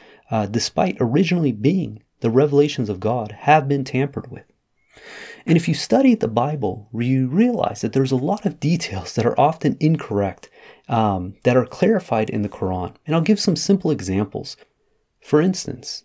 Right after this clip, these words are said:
the, uh, modern Bible claims that it was Isaac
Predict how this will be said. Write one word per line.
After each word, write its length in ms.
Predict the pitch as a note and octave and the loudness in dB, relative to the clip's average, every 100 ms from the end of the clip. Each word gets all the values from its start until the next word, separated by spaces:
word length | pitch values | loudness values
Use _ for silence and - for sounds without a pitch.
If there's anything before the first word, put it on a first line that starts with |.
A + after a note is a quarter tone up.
| G#2+ | -2
the, 240 | A#2 A2 | 0 0
uh, 140 | G2+ G2 | -2 -2
modern 420 | A2+ F#3+ G3+ C3+ | 2 2 2 0
Bible 540 | G#2+ C3 B2+ - - - | 2 0 0 -6 -10 -10
claims 640 | - G3 F3 B2+ - - | -2 0 0 -4 -10 -8
that 200 | A2+ C#3 | -6 -4
it 80 | B2+ | -2
was 260 | A#2 G#2+ - - _ _ | -2 -2 -6 -20 _ _
Isaac 580 | E3+ A3 F#3 - - - | 2 4 4 0 -10 -20